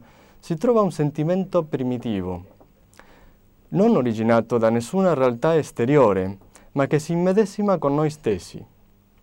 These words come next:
Non si ferma dunque alla questione epistemologica,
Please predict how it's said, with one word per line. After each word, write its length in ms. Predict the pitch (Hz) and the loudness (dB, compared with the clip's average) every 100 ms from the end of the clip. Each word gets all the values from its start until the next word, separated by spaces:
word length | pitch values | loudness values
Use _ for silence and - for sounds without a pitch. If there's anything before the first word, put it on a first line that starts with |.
| _ - _ - - | _ -20 _ -20 -2
Non 140 | 196 | -2
si 120 | 202 | 0
ferma 320 | 226 226 156 123 | 2 4 6 4
dunque 420 | 123 120 117 165 | 2 0 0 0
alla 160 | 143 | 0
questione 420 | 117 107 147 135 123 | -2 -4 -2 -2 -2
epistemologica, 1120 | 131 117 - 107 107 160 131 98 95 117 | -4 -8 -8 -4 2 4 4 0 -4 -4